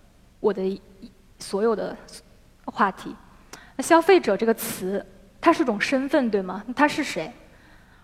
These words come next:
我们发现它可以是每一个人，因为我是设计师，可我买东西。嗯，你是，呃，我不知道你干嘛，但是你肯定也买东西。我们的消费其实组成了我们的价值取向，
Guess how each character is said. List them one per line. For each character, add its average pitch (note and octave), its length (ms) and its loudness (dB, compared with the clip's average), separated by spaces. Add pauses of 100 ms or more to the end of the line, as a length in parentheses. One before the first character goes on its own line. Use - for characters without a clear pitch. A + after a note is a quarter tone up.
(120)
我 A#3+ 80 0
们 C4 80 0
发 D#4+ 80 4
现 F4 100 8
它 F4 80 4
可 E4 160 0
以 C4 60 2
是 - 200 -6
每 A#3+ 240 0
一 E3+ 140 -6
个 A3 160 2
人， F3+ 180 -4 (840)
因 D4 100 -2
为 D4+ 80 2
我 A#3 140 2
是 D#4 160 -2
设 D#4 140 2
计 B3+ 120 -2
师， C4+ 200 -4
可 A#3+ 120 -4
我 A#3 80 2
买 A#3 200 -2
东 G#3+ 240 -6
西。 - 200 -12 (540)
嗯， A#3+ 280 4
你 A#3 120 4
是， C#4+ 580 4
呃， A#3 280 2 (260)
我 A#3+ 80 -8
不 - 0 -
知 B3+ 80 2
道 B3+ 80 8
你 A#3+ 80 -2
干 A#3+ 180 4
嘛， G#3+ 140 0
但 B3+ 120 8
是 C#4 60 4
你 B3 80 2
肯 C4 140 0
定 A3+ 80 2
也 A#3 80 6
买 A#3+ 180 0
东 G#3+ 180 -8
西。 A#3+ 220 -12 (320)
我 C4 100 6
们 C4 140 4
的 F#4 60 6
消 G4 240 8
费 F#4+ 120 4
其 D4 140 0
实 E4 140 2
组 A#3+ 200 -6
成 A3 220 -2
了 C4+ 100 2
我 C4 120 2
们 G3+ 100 -6
的 G3+ 100 -4
价 B3+ 220 4
值 A3+ 140 -6
取 A3 200 -12
向， A3+ 240 -6